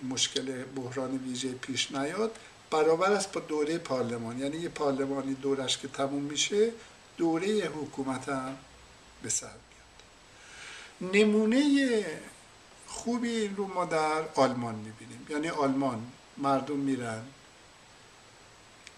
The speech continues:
پارلمان رو، پارلمان مرکزی رو انتخاب می‌کنن. پارلمان‌های ایالتی هم تقریباً به همین صورته.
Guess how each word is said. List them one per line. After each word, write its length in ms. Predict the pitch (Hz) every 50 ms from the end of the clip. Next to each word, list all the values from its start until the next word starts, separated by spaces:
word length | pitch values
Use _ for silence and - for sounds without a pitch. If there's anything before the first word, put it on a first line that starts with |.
| - - - - - -
پارلمان 560 | - - 143 139 135 139 139 151 170 202 226 220
رو، 280 | 220 220 220 214 214
پارلمان 520 | 208 - - 151 143 135 135 135 135 131 131
مرکزی 640 | 127 127 123 120 113 - - 135 120 - 143 165
رو 160 | 196 196 220
انتخاب 520 | 214 202 175 165 165 - - 185 185 185 -
می‌کنن. 480 | - 202 - - 196 190 185 190 202 220 - - - - - - -
پارلمان‌های 600 | - 143 131 123 127 123 127 120 110 113 151 151
ایالتی 640 | 143 139 127 123 123 120 117 117 120 113 - - 156
هم 60 | 147
تقریباً 540 | 147 - - 151 143 139 131 127 127 135 135
به 160 | 139 170 165
همین 220 | 147 156 170 175 160
صورته. 580 | - - - 196 185 180 - - - 196 196